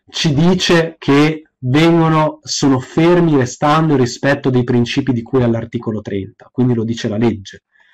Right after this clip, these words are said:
Lo dice la giurisprudenza, ce lo ribadisce, il rispetto dei principi di cui all'articolo trenta, comma uno, tra questi c'è quello di economicità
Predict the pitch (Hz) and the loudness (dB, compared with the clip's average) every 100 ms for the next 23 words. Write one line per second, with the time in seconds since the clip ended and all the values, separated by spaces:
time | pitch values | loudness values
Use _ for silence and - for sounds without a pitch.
0 | _ _ _ - 139 196 185 196 - - | _ _ _ -6 0 4 4 4 2 0
1 | 110 101 _ _ _ 120 135 127 120 117 | -2 -6 _ _ _ 0 0 2 0 0
2 | - 107 104 95 92 - 170 175 - 110 | -6 -4 -2 -4 -6 -2 -2 -4 -8 -4
3 | 104 101 101 98 - - 165 113 107 - | -2 -2 -2 -4 -4 0 0 0 -6 -4
4 | 127 127 117 107 113 107 - 123 120 117 | -4 -2 -4 -4 -4 -4 -2 -2 0 -2
5 | 123 113 113 - 120 113 - 135 127 117 | -2 -2 -2 -6 -6 -6 0 2 2 -2
6 | - 110 110 110 107 104 151 170 98 _ | -4 -4 -2 -4 -4 -4 -4 -4 -10 _
7 | - 123 139 131 120 - - 127 117 107 | -6 -2 0 0 -2 -6 -4 0 0 0
8 | 120 120 110 107 110 120 110 107 143 | -2 0 -2 -2 -4 -8 -4 -2 -2